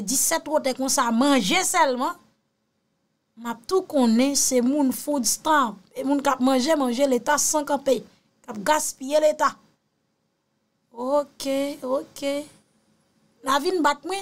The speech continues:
voyez vrai. <laughs> Oh, vous connaissez pas, pas y côté pour ta shopping. Même Kembe Messi a pas qu'à Kembe panier, non?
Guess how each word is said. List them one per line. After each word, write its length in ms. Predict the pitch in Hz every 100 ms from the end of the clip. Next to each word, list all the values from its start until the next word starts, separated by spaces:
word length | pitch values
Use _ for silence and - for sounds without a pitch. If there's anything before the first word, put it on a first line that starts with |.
| 381 262
voyez 300 | 269 285 277
vrai. 320 | 233 269 269 - _ _ _
<laughs> 60 | - 330 - 370 - - - - - - _
Oh, 280 | - - 480 -
vous 60 | -
connaissez 260 | - 539
pas, 160 | 427 - -
pas 80 | 480
y 160 | 554
côté 240 | 554 539 480
pour 100 | 440 427
ta 120 | 392
shopping. 360 | - 392 392
Même 500 | 359 - - 480 453 -
Kembe 380 | 508 453 427
Messi 240 | 392 392 370
a 80 | 349
pas 100 | 339
qu'à 140 | 320
Kembe 380 | 311 370 311 302
panier, 340 | 294 285 262
non? 160 | 240